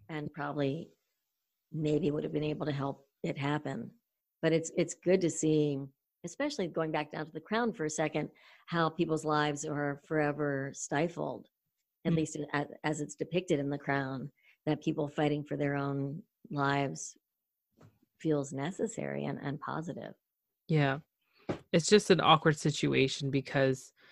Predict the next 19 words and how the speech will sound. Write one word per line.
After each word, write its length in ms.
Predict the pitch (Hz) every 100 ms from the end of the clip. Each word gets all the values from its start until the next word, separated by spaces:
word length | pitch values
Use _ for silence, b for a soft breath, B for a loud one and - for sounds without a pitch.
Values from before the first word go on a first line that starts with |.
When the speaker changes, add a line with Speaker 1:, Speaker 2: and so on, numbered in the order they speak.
| b b b
Speaker 2:
unfortunately, 720 | 160 147 165 156 165 160 147 -
any 340 | 151 156 151 - 147
royal 460 | 165 147 143 135 131
child 540 | - 139 131 123 120
to 120 | - 139
talk 240 | 139 139
to 140 | -
their 160 | 135 127
mother 680 | 131 131 131 127 131 127 120
or 200 | - 139
father 500 | - 127 123 127 127
who 180 | 143 131
is 240 | 127 -
either 240 | 151 131
king 260 | 131 147 135
or 100 | 123
queen, 480 | - 139 135 127 127
it's 220 | 123 -
like 360 | 127 120 -